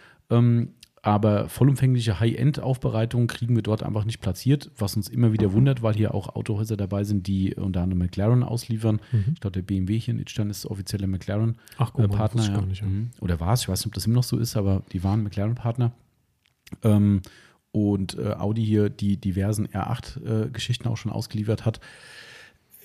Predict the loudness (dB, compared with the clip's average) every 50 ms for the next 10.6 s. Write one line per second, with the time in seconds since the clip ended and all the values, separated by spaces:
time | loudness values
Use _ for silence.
0 | -20 -20 -20 -20 _ _ -20 _ -12 -4 2 4 6 6 6 6 6 6 6 6
1 | 6 4 4 4 4 4 4 4 2 4 4 4 4 4 2 0 0 0 2 4
2 | 4 2 2 2 2 2 4 4 2 0 0 0 -2 0 0 2 4 2 2 0
3 | -4 _ 2 2 2 2 0 _ -6 -4 -2 0 2 2 2 0 0 -2 -2 -2
4 | -2 0 0 0 0 0 0 0 2 4 2 2 2 -2 -2 -2 2 2 4 4
5 | 2 0 -2 0 0 2 2 0 -4 -6 0 4 4 4 4 0 -8 -6 -4 -4
6 | -4 -2 -2 -2 0 0 2 2 2 0 0 -2 -2 -2 -2 -2 -2 0 2 2
7 | 2 2 0 0 0 2 2 2 2 0 -2 -2 -2 -2 -2 -2 -2 -2 0 2
8 | 2 0 0 0 0 0 0 -2 0 -2 -4 -4 0 2 2 2 2 0 0 2
9 | 2 2 2 2 0 -2 -2 0 0 0 0 0 -4 -2 0 0 0 0 0 -2
10 | -2 0 2 0 2 4 6 6 6 6 4 2